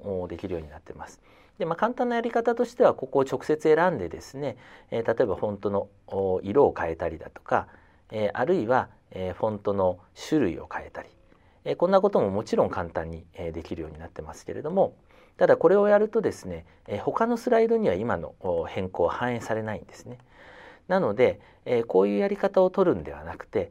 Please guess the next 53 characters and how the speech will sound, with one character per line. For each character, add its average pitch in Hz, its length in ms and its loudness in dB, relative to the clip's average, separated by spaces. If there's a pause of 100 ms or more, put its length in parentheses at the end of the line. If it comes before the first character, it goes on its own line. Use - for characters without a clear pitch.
こ 143 100 -4
ち 156 120 -2
ら 160 100 2
の 165 100 2
方 165 80 -2
が 98 140 0
ぜ 85 100 -8
ひ、 - 260 -18
え 82 220 -8
ー、 - 20 -8
や 85 100 -6
っ 85 40 -10
て - 140 -10
い 85 60 -6
た 85 100 -4
だ 85 80 -6
き - 140 -16
た 82 100 -6
い 80 80 -8
推 98 240 -8
奨 98 220 -4
の 95 80 -2
や 92 80 0
り 92 80 -2
方 92 240 -2
な 92 100 -6
ん 80 80 -12
で 80 80 -18
す - 140 -20
け - 80 -14
れ - 100 -14
ど - 80 -8
も、 156 220 0 (320)
お、 131 140 0
す 190 180 -10
べ 269 160 2
て 113 180 4
の 87 220 0
ス - 160 -4
ラ 107 100 6
イ 107 80 4
ド 104 100 -2
に 101 120 -2
適 104 260 -6
用 110 140 6
し - 100 -16
た 123 140 -2
い 98 80 -4
の 73 120 -10
で 71 120 -10
あ - 120 -6
れ 80 160 -8
ば、 90 200 0